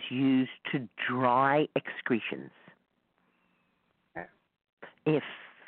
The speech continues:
Speaker 1: someone sweats profusely, tincture of sage taken internally, a small amount, will stop that from happening. Say people are really concerned 'cause their hands sweat a lot. Tincture of sage taken internally can stop that. Woman wants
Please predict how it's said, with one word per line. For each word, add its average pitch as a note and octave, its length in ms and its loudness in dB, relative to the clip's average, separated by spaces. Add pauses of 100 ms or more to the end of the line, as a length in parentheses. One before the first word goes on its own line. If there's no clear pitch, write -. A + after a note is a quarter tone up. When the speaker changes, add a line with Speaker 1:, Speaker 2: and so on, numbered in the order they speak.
(480)
Speaker 1:
someone C#3+ 320 4 (240)
sweats D3+ 180 0 (140)
profusely, E3+ 760 -2 (140)
tincture D3+ 320 0
of D#3+ 60 -2 (240)
sage C3 340 2 (180)
taken A2+ 400 -2
internally, C#3+ 760 0 (220)
a - 40 -12 (120)
small A2+ 240 4
amount, B2+ 260 2 (340)
will C3+ 240 2
stop - 240 -2
that G2+ 160 -2
from D#2+ 140 -2
happening. D2+ 360 -8 (1700)
Say D3+ 100 2
people C#3 300 0
are B2+ 40 4
really B2 200 2
concerned A#2+ 420 0
'cause A2+ 140 -2
their A2 120 -2
hands C3 360 -2 (100)
sweat G2+ 160 0
a F#2+ 40 -4
lot. F#2 260 0 (120)
Tincture C#3 260 -2
of C#3+ 140 -2
sage E3 300 0 (300)
taken F#2+ 260 -4
internally C3+ 440 -2
can D#2 260 -8
stop - 260 -6
that. - 160 -6 (1500)
Woman C#3+ 380 4
wants C#3+ 260 2